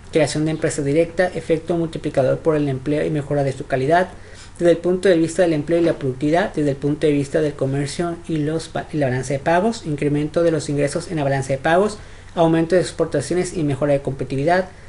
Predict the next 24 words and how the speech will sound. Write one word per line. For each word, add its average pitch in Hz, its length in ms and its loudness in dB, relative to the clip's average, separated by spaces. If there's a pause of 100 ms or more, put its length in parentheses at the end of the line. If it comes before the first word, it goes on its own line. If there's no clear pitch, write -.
desde 160 160 2
el 151 60 2
punto 175 320 0
de 170 60 8
vista 160 260 2
de 170 80 2
la 147 180 0
transferencia 147 520 -2
de 160 60 -6
tecnología, 175 520 0 (100)
transferencia 151 420 -2
de 165 60 0
productos 151 460 0
y - 20 -16
procesos 151 380 -8
avanzados 147 480 -2
tecnológicamente, 160 840 -2
creación 147 320 -2
de 147 80 -2
tecnología 143 500 -2 (580)
local 165 420 0
si - 200 -2
la 151 160 0
filial 147 340 -2